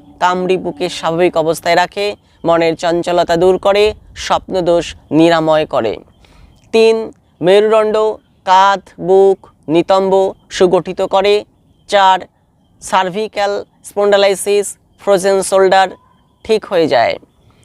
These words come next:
ছাত্রছাত্রীদের এই ব্যায়াম করা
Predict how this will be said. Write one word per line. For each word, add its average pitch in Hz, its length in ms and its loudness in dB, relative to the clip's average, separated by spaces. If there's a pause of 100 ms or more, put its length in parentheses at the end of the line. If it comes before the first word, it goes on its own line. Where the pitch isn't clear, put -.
(180)
ছাত্রছাত্রীদের 185 840 -2
এই 185 160 4
ব্যায়াম 170 360 0 (680)
করা 170 420 0